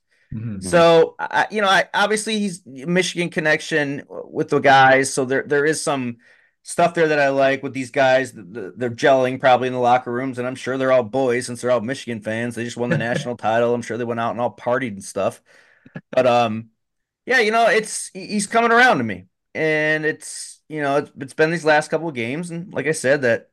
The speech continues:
Speaker 2: you know, the fact that you're, you're gonna go out there and get, you know, Bally Sports in trouble with the F C C by saying, "I don't give a shit," 'cause
Speaker 1: <laughs>
Speaker 2: obviously he doesn't give a shit.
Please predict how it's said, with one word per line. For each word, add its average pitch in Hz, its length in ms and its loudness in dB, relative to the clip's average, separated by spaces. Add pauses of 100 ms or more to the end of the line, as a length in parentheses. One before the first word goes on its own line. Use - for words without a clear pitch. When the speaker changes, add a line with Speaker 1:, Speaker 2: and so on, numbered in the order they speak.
Speaker 2:
you 143 140 -8
know, 135 220 -8
the 131 60 -14
fact 160 260 4
that 160 80 -2
you're, 131 300 -2 (600)
you're 139 160 0
gonna 156 180 4
go 139 140 2
out 156 220 4
there 139 220 2
and 139 80 -2
get, 139 300 -2 (120)
you 139 200 -4
know, 120 240 -6
Bally 143 320 0
Sports 147 400 -2
in 123 80 -6
trouble 156 320 2
with 131 120 -2
the 98 120 -2
F 135 140 0
C 131 200 -8
C 160 300 -6
by 120 160 2
saying, 123 260 -2
"I 127 80 2
don't 123 120 0
give 151 140 -2
a 160 60 -6
shit," - 460 -4 (420)
'cause 147 320 0
Speaker 1:
<laughs> - 0 -
Speaker 2:
obviously 165 380 2
he 160 100 2
doesn't 202 240 0
give 131 140 -2
a 113 40 -6
shit. 110 320 -6